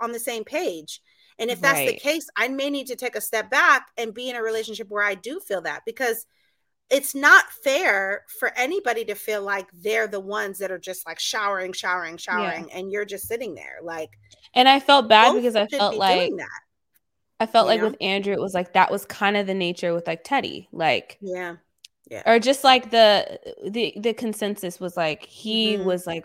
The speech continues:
Speaker 2: really, and she was just kinda like, and
Speaker 1: Yeah.
Speaker 2: so once she realized that, she's like, "I just don't
Speaker 1: Mm-hmm.
Speaker 2: feel the same," she left. I felt like, "Oh, God," you know,
Speaker 1: Yep.
Speaker 2: but
Speaker 1: Yep.
Speaker 2: So anyway, he comes back to the beach and he breaks up with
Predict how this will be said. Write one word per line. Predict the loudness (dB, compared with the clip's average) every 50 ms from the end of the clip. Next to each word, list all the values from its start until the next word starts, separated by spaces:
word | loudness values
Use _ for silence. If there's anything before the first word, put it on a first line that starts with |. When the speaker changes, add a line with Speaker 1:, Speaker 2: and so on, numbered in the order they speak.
| -12 -12
Speaker 2:
really, | -6 -2 0 0 0 0 0 -2 -2 -2 -4
and | -6 -8 -8
she | -8 -6 -6
was | -6 -8
just | -10 -14 -18
kinda | -18 -18 -16 -16
like, | -14 -16 -16 -18 _ _ -8
and | -6 -4 -2
Speaker 1:
Yeah. |
Speaker 2:
so | -2 0
once | 0 0 -2 -2 -2
she | -4 -4 -2
realized | 0 0 2 4 4 4 4 2 0 -2
that, | -8 -10
she's | -10 -12 -12
like, | -12 -12
"I | -14
just | -14 -14 -16 -14 _
don't | -10 -8 -6 -8 -8 -10 -14 -20 _ _ _ _ _ _ -12
Speaker 1:
Mm-hmm. | -12 -12 -10 -12 -12 -6 -2
Speaker 2:
feel | 0 2 2 0
the | -2 -2 0
same," | 0 2 0 0 -2 _ _ _ _ _ -2
she | 2
left. | 4 4 4 2 -2 _ _ _ _ -6
I |
felt | -2 -2 -2 -2 -2 _ _ _ -12
like, | -10 -8 -10
"Oh, | -12 -12 -10 _
God," | -4 -2 0 0 -2 -2 -4 -8 -16 _ _ _ _ _ _ _ _ _ -14
you | -12 -10 -10
know, | -4 -2 0
Speaker 1:
Yep. | 0 0 0 2
Speaker 2:
but | 2 4 4 4 2 0 -4 -8 _ _ _ _ _ _ _ _ _ _ _ _ _
Speaker 1:
Yep. | -6 -6 -4 -4 -6 -10 _ _ _
Speaker 2:
So | 4 6 6
anyway, | 6 6 6 4 2 2
he | 0 -2
comes | 0 2 2 2 0 0 2
back | 6 8 8 8 6 4 -2 -8
to | -4 -4
the | -4 -2
beach | 0 0 0 0 -2 -4 -10 _ -6
and | -4 -2 -2
he | -2 -2
breaks | -2 -2 -4 -4 -4 -2 -2
up | 0 -2 -2 -2
with | -2 -2 -2 -2